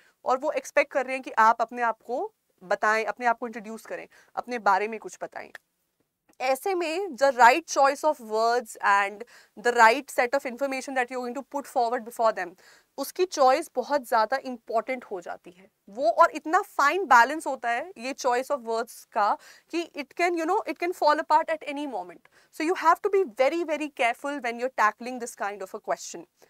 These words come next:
तो मैं पहले ही आपको वो टिप्स और ट्रिक्स बता देती हूँ जो आपको मदद करेंगे, ठीक है, इस तरीके के क्वेश्चन को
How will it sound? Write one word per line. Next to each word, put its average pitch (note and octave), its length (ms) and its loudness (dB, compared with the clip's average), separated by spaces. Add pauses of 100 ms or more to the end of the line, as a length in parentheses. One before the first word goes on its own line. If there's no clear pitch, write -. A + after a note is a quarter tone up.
(320)
तो F4 100 0
मैं G4+ 100 2
पहले C#4+ 380 0
ही G4 180 0
आपको E4 280 0
वो D#4 80 -2
टिप्स C#4+ 240 -8
और C#4 60 -2
ट्रिक्स C4 260 -8
बता A3 220 -2
देती G3 240 -12
हूँ D4 80 -10
जो C4 100 0
आपको B3+ 240 -2
मदद A3+ 400 -2
करेंगे, G#3+ 500 -8 (360)
ठीक B3+ 160 -6
है, F4+ 60 0
इस - 200 -10
तरीके C4 300 -4
के C4 120 -8
क्वेश्चन G#3+ 380 -4
को F#4 300 -2